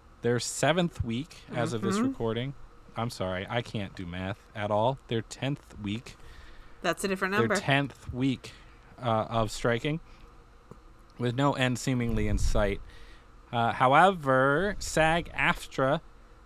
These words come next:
Speaker 1: and the A M P T P have voted to strike if the, uh, negotiations, uh, are not satisfactorily, uh, completed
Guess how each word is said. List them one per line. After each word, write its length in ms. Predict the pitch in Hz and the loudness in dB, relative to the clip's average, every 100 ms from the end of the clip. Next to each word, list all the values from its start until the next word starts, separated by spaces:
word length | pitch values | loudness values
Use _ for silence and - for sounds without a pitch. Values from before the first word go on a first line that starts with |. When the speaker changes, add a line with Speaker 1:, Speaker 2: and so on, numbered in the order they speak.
| - - - - - - - - - - | -20 -20 -20 -20 -20 -20 -20 -20 -20 -10
Speaker 1:
and 360 | 131 135 147 156 | -2 0 0 -2
the 460 | 135 135 131 127 123 | -2 -2 0 -2 -2
A 180 | 131 135 | -2 -2
M 140 | 135 | -4
P 400 | 127 143 135 131 123 | -4 -4 -4 -4 -8
T 220 | - 180 180 | -8 -6 -6
P 360 | - 101 107 - - | -6 -6 -6 -10 -10
have 280 | - 123 131 | 2 2 4
voted 420 | 131 127 123 113 | 2 2 0 -2
to 180 | - 185 | -4 -4
strike 520 | - 113 104 - - - - - | -2 0 0 -2 -10 -20 -16 -4
if 480 | 113 110 - - - - | -4 -4 -8 -18 -18 -8
the, 500 | 113 113 110 113 104 - | -4 -2 -2 -6 -8 -6
uh, 320 | 101 90 90 98 | -4 -2 -4 -4
negotiations, 920 | 110 127 127 127 127 - 127 131 - - - - - - 110 | -2 -2 0 0 0 -2 -4 -4 -8 -16 -20 -20 -20 -10 -4
uh, 40 | |
are 380 | 101 95 - 110 | -4 -4 -4 -2
not 380 | 113 123 131 - - - | 2 4 2 -2 -16 -10
satisfactorily, 1120 | - 117 113 - 120 120 - 120 117 117 120 - - | -4 -4 -4 -2 0 0 -4 -8 -6 -8 -12 -14 -6
uh, 160 | 101 104 | -4 -4
completed 480 | 110 165 160 160 | -4 0 2 0